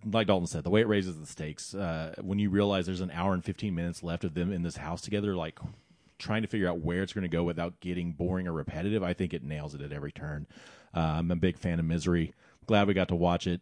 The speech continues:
Uh, I'm excited Dalton got to watch it and, uh, that it's held up to the hype.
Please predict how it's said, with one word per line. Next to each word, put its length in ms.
Uh, 60
I'm 200
excited 300
Dalton 260
got 140
to 80
watch 240
it 180
and, 340
uh, 240
that 140
it's 240
held 160
up 100
to 80
the 80
hype. 340